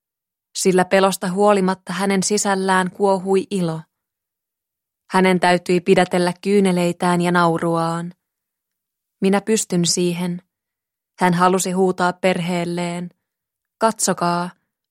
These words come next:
minä olen julkisella paikalla, yksin. Minä en kurtistu kokoon kuin vampyyri auringossa." Mutta he eivät tienneet, missä hän oli, ja hyvä niin.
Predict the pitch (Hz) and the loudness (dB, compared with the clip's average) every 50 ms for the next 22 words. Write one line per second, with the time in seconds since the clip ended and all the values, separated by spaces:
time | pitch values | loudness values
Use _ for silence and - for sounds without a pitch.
0 | _ _ - 220 226 240 - - 226 220 208 208 214 247 254 240 - 220 - 196 | _ _ 0 2 2 4 4 4 4 4 4 2 0 -2 -4 -4 -4 -4 -4 -2
1 | 185 185 185 185 196 190 180 170 165 - 175 170 165 170 170 175 170 - _ _ | -2 -2 -4 -2 -2 -2 -2 -2 -2 -4 -6 -6 -4 -4 -6 -8 -8 -12 _ _
2 | _ _ _ _ _ _ _ 247 247 240 - - - - - 165 156 156 160 - | _ _ _ _ _ _ _ -4 -4 -4 -4 -6 -6 -4 -2 -2 -4 -4 -6 -10
3 | _ _ _ _ _ _ _ _ _ _ _ 185 190 185 185 - - 202 190 185 | _ _ _ _ _ _ _ _ _ _ _ 2 2 2 2 2 0 -2 -2 0
4 | - 208 202 202 196 - 190 175 - - 190 - _ - 208 208 208 208 196 185 | 0 0 0 0 0 -4 -6 -8 -6 -8 -12 -10 _ -4 -4 -2 0 0 0 0
5 | 185 185 - 196 190 185 175 190 202 202 185 - - 185 180 180 180 - - 190 | 0 0 -2 -2 -2 0 2 0 0 0 -2 -4 -2 0 0 0 0 0 2 2
6 | 180 170 156 160 156 156 160 160 165 - - - - 175 165 160 - _ _ _ | 2 2 0 -4 -6 -6 -6 -6 -6 -8 -8 -8 -6 -6 -8 -8 -10 _ _ _
7 | _ _ _ _ _ _ _ _ _ _ _ _ _ _ _ _ _ _ _ _ | _ _ _ _ _ _ _ _ _ _ _ _ _ _ _ _ _ _ _ _
8 | _ _ _ _ 226 240 233 240 214 220 - - 240 247 247 226 220 - _ - | _ _ _ _ -2 0 0 0 -2 -2 0 0 2 2 2 0 -4 -6 _ -2
9 | 226 208 175 160 160 165 170 165 - 175 175 - - 180 175 180 180 - - 190 | 0 0 0 0 0 -2 -4 -4 -4 -4 -2 -2 -4 -4 -2 -2 -4 -4 -4 -6
10 | 180 170 170 165 160 _ _ _ _ _ _ _ _ _ _ _ 180 180 180 185 | -6 -6 -8 -10 -12 _ _ _ _ _ _ _ _ _ _ _ -2 0 0 2
11 | 170 180 180 180 175 165 156 156 156 160 160 160 | 2 4 2 2 2 0 -2 -2 -4 -6 -8 -12